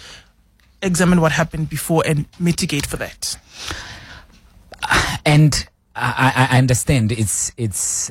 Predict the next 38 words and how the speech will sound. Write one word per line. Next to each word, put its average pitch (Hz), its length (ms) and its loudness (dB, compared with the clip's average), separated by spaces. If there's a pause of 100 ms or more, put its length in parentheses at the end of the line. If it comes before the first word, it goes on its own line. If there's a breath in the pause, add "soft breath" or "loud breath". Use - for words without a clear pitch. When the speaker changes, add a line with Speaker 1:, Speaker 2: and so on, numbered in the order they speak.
(140)
Speaker 2:
uh, 110 240 0
easier 123 320 4
said 120 300 0
than 101 200 2
done, 85 380 2
but 90 360 -4
I, 104 640 4
I, 101 120 2
I, 101 60 4
I 104 120 2
would 104 180 4
think 117 240 0
there's 110 160 2
a 107 60 4
lot 147 360 4
of 104 240 2
work 85 480 2
that 95 220 0
goes 87 280 0
into 82 300 0
that, 64 360 -6 (460 loud breath)
where 117 220 6
deliberately 113 840 2
you 95 140 4
have 95 160 2
to - 140 -4
remind 87 420 2
yourselves - 840 -4
Speaker 1:
Yep. 214 160 -20
Speaker 2:
that 87 420 -2
we 95 180 2
are 92 80 4
here 104 300 4
now, 67 320 2 (480 soft breath)
we 92 180 2
are 95 80 6
here 95 300 4
now, 71 340 0